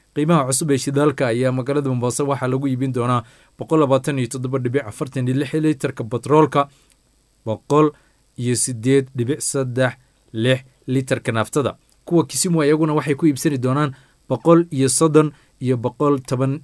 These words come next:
iyo kow shilin. Magaalada Nakuru boqol labaatan iyo sagaal shilin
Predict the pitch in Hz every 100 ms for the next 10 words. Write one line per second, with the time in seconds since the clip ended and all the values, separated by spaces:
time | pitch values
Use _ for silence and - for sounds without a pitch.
0 | - 131 131 - 123 - 127 156 - -
1 | - - - - _ _ _ - - -
2 | 151 180 175 156 139 180 165 120 127 -
3 | 165 160 135 131 127 139 117 - 110 123
4 | 135 127 - 117 131